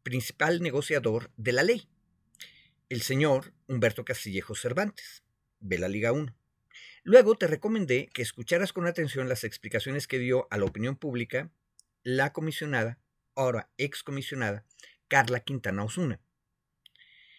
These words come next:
He argumentado en este espacio que la ley negociada por Castillejos encerraba una serie de trampas, la más perversa,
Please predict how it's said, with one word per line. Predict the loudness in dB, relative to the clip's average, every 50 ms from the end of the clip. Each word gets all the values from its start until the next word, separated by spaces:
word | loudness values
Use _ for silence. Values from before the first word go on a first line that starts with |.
| -20 -20 -20 -20 -20 _ _ _ _ _ _ _ _ 6
He | 8 8
argumentado | 8 6 2 2 0 2 2 2 4 4 4
en | 2 0
este | -2 -2 -4 -6
espacio | -8 -4 -2 -2 -2 -2 -4 -8 -10 -8
que | -4 -2
la | 0 2
ley | 2 2 2
negociada | 2 0 0 0 2 4 4 4 2
por | 0 -2
Castillejos | -4 -4 -4 -4 -6 -2 0 0 0 0 -2 -4 -4
encerraba | -6 -6 -4 -2 0 0 0 2
una | 0 -2 -2
serie | -2 -2 -2 0 0
de | 0 0
trampas, | 2 2 2 2 2 0 -6 -8 -6
la | -4 -4
más | -2 -2 -2 -4 -4
perversa, | -4 0 4 6 6 6 6 0 -6 -8